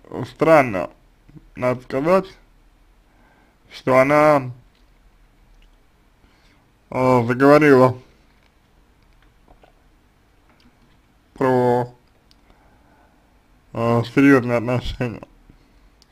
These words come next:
То есть я бы сказал, что, э, в некотором смысле это действительно странно, почему она, м,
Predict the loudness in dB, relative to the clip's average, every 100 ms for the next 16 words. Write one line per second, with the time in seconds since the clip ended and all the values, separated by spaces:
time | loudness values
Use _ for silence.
0 | _ _ -14 -14 -6 -4 -4 -8 -6 -4
1 | -2 -2 -2 -6 -14 -8 -6 -4 -6 -12
2 | -20 -20 -20 _ _ _ _ _ _ _
3 | _ _ _ _ _ _ _ _ _ _
4 | _ _ -18 -12 -8 -6 -4 -4 -4 -4
5 | -4 -6 -6 -4 -4 -6 -8 -8 -6 -6
6 | -6 -6 -6 -4 -6 -4 -4 -8 -12 _
7 | _ _ _ _ _ _ _ _ _ _
8 | _ -14 -14 -6 -4 -4 -6 -12 -8 -2
9 | -2 -2 -8 -12 -20 _ _ _ _ -20
10 | _ _ _ _ _ _ _ _ -16 -8
11 | -4 0 0 0 0 -2 -6 -16 _ _
12 | _ _ _ _ _ -20 -20 -18 -14 -14